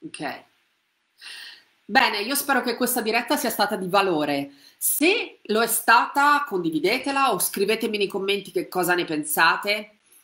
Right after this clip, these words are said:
Mi fa piacere veramente ascoltare la vostra opinione, è sempre molto arricchente per me. Cercherò il più possibile di rispondere a tutti i commenti. Sicuramente se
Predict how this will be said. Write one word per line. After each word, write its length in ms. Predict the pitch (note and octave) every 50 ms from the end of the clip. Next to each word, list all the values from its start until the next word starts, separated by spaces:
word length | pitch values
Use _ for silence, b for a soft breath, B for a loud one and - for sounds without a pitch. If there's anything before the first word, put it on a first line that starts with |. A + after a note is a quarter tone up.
| B B - -
Mi 140 | F3 F3+
fa 200 | F3 - G3 F#3+
piacere 360 | - - F#3+ F3+ - A3 G#3 F#3+
veramente 460 | F#3 F3 F3 F3+ G3 G3 F#3 - F#3+
ascoltare 540 | F3 - - - F3 E3 E3+ - F#3+ F#3+ F3+
la 80 | E3
vostra 320 | D#3+ D#3+ E3 - - F3 E3
opinione, 460 | E3 E3 D#3+ D#3+ F3 F3+ F#3+ G3+ F#3
è 20 |
sempre 320 | - - G3 F3 D#3+ - E3
molto 260 | E3 E3+ E3 E3+ F3
arricchente 640 | D#3+ D3+ D3 - - - G3 F#3 F#3 F#3+ F3+ F#3 E3+
per 160 | E3+ F3 E3+
me. 380 | E3+ F3+ G#3 A#3+ D4 E4+ - B B B B B
Cercherò 500 | - - A3+ A3 F#3+ - - G#3+ G#3+ G#3
il 80 | G3+ -
più 140 | - G3 E3+
possibile 400 | G3+ F#3 - - G#3 G3+ F#3+ F#3
di 80 | F#3+
rispondere 480 | F3+ F#3 F#3 - - G#3 G3 G3 F#3 F#3
a 40 | F#3
tutti 200 | - G3 - F#3+
i 40 |
commenti. 440 | F3+ G3 F3+ F#3 G3 A#3+ B3 - B3
Sicuramente 640 | - - D#3+ E3+ F3+ F3+ F3 F#3 F#3 F3+ - G3 F3
se 360 | - - F#3 E3+ E3+ F3 E3+